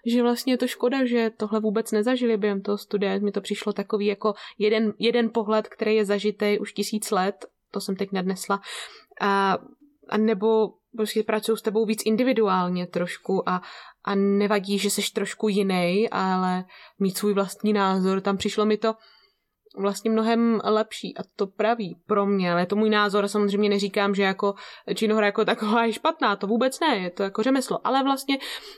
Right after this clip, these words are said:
to byly takový dva přístupy a přišlo mi to důležitý teď říct, že, eh, že takhle se mi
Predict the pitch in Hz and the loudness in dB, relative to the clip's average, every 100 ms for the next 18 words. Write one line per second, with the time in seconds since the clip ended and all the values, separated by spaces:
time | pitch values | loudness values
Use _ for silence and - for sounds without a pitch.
0 | - 196 262 262 247 247 269 254 277 - | -16 -6 -2 0 0 0 0 2 0 -2
1 | 220 - 269 349 277 - _ - - 226 | -4 -4 -4 0 -2 -2 _ -10 -4 -2
2 | 247 240 233 220 233 233 233 226 233 208 | 2 2 2 0 2 0 0 -2 -2 0
3 | 220 214 208 208 214 208 208 - 202 196 | 0 0 0 2 2 4 2 0 0 2
4 | 196 190 196 202 - 208 202 208 - 208 | 2 2 0 -2 -4 -6 -4 -4 0 0